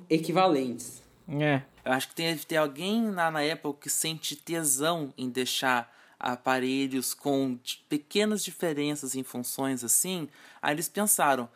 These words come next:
Speaker 3: "Poxa, agora que os dois têm tela True Tone e tudo mais, agora o que que a gente pode deixar de diferente? Ah, vamos botar uma cor
Speaker 2: <laughs>
Speaker 3: diferente." Aí esse cara aí já pulou de alegria.
Speaker 2: Deve ser mesmo.
Speaker 1: Mas o, o, o que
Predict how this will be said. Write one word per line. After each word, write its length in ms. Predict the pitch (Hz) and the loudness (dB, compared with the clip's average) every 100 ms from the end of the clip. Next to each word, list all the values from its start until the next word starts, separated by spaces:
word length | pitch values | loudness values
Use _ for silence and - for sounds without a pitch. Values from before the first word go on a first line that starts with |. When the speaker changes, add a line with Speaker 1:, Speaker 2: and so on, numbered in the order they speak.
| - _ | -20 _
Speaker 3:
"Poxa, 360 | - 139 135 135 | 0 2 2 -2
agora 280 | 127 143 151 | 0 0 -2
que 100 | 175 | -6
os 80 | 147 | -2
dois 220 | 151 147 | -2 -2
têm 140 | 160 | -6
tela 240 | 151 147 147 | -4 -4 -4
True 260 | 135 123 | -4 -6
Tone 680 | - - 147 185 185 180 160 | -6 -6 -2 0 0 -2 -6
e 40 | |
tudo 260 | 147 139 135 | -8 -6 -4
mais, 380 | 143 165 170 160 | 0 0 -2 -4
agora 160 | 170 | -4
o 20 | 165 | -6
que 80 | |
que 120 | - 254 | -2 -2
a 20 | |
gente 100 | - | 0
pode 240 | 208 180 - | -2 -2 -4
deixar 240 | 151 147 | -4 -2
de 100 | 135 | -2
diferente? 720 | 131 131 147 135 110 - - - - - - | -6 -2 0 0 -2 -6 -12 -12 -20 -14 2
Ah, 200 | 143 123 | 4 4
vamos 200 | 127 131 | 0 0
botar 260 | 175 196 | 2 4
uma 120 | 202 | 2
cor 180 | 226 - | 6 8
Speaker 2:
<laughs> 40 | 196 | 10
Speaker 3:
diferente." 540 | 190 247 233 208 - - | 8 6 4 0 -6 -8
Aí 160 | 123 | -4
esse 160 | 127 143 | -4 -4
cara 280 | - 143 143 | 2 2 4
aí 140 | 143 | 2
já 140 | 165 | 0
pulou 460 | 165 - 190 180 170 | -2 -4 -2 0 0
de 80 | 170 | -2
alegria. 460 | 175 180 151 123 | -4 -6 -4 -2
Speaker 2:
Deve 220 | 139 147 156 | 6 6 8
ser 180 | 151 | 6
mesmo. 340 | 139 131 135 151 | 6 6 4 0
Speaker 1:
Mas 220 | 147 156 | 2 4
o, 100 | 156 | 2
o, 480 | 160 160 151 139 - - - | 2 4 4 2 -4 -2 2
o 120 | 170 | 2
que 720 | - 196 233 262 190 - | 2 2 2 4 2 2